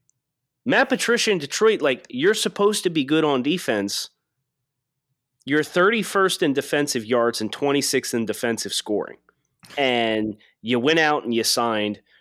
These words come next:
Trey Flowers to a big contract. You went out and you signed, uh, Coleman, also from New, uh, New England. All of the, almost all of the injuries that they've incurred have been players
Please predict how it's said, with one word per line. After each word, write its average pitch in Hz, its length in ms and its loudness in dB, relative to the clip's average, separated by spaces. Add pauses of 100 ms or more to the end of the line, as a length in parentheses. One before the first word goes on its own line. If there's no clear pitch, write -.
(140)
Trey 139 220 0
Flowers 127 480 0
to 120 140 2
a 104 40 -2
big 113 240 -2
contract. 104 760 -2 (240)
You 107 160 0
went 127 160 2
out 120 200 0
and 107 80 -6
you 101 80 -4
signed, 127 520 -2 (400)
uh, 87 160 -4 (120)
Coleman, 147 600 2 (220)
also 135 500 2
from 127 340 0
New, 127 260 2 (280)
uh, 113 240 2 (320)
New 131 240 0
England. 120 560 0 (1800)
All 208 280 6
of 190 80 -2
the, 139 160 0
almost 170 400 2
all 165 240 4
of 120 80 -2
the 120 180 0
injuries 117 440 0
that 113 180 -2
they've 110 180 0
incurred 110 880 -2 (440)
have 131 220 -2
been 127 180 2
players 143 520 0